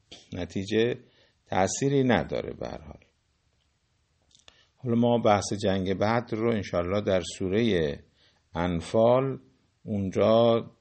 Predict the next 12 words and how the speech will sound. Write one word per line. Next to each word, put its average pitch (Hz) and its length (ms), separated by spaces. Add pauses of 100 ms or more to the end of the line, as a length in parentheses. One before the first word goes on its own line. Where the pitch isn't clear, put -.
(260)
توضیحاتش 90 640
رو 107 460 (220)
می‌دیم 107 420
و 90 60
مفصل 87 720
اونجا 90 560 (500)
در 98 140
سورهٔ 101 540
انفال 101 540
این 120 240
بحث 101 380
هم 98 360